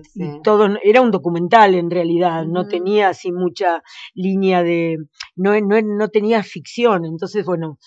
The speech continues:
Speaker 2: muchas cosas fueron filmadas en el marco de las asambleas del Consejo Asesor
Speaker 1: Ujú.
Speaker 2: Indígena, con todo el movimiento que se daba de los pequeños productores, la formación de cooperativas, bueno,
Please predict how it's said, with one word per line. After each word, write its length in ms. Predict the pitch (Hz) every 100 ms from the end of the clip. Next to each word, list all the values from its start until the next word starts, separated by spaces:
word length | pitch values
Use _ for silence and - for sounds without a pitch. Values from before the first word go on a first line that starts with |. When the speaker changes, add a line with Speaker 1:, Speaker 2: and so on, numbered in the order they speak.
| _ -
Speaker 2:
muchas 260 | 180 180
cosas 240 | 190 202 196
fueron 260 | 180 175
filmadas 600 | 180 175 196 208 196 180 -
en 160 | 170 170
el 80 | 170
marco 320 | 202 214 185
de 60 |
las 180 | 170 160
asambleas 540 | 151 160 180 208 208 180
del 140 | 156
Consejo 320 | 170 165 180
Asesor 280 | 175 160 175
Speaker 1:
Ujú. 80 | 180
Speaker 2:
Indígena, 680 | 190 220 233 302 196 185 180
con 200 | 165 170
todo 320 | 196 190 175 - 156 - -
el 160 | 175
movimiento 680 | 180 170 180 202 226 214 190
que 100 | 160
se 140 | - 170
daba 220 | 185 180
de 100 | 170
los 100 | 165
pequeños 380 | 170 165 175 170
productores, 680 | 165 165 165 190 185 180 175
la 120 | 170
formación 480 | 160 160 160 175 175
de 80 |
cooperativas, 580 | 170 160 170 160 196 190
bueno, 240 | 180 165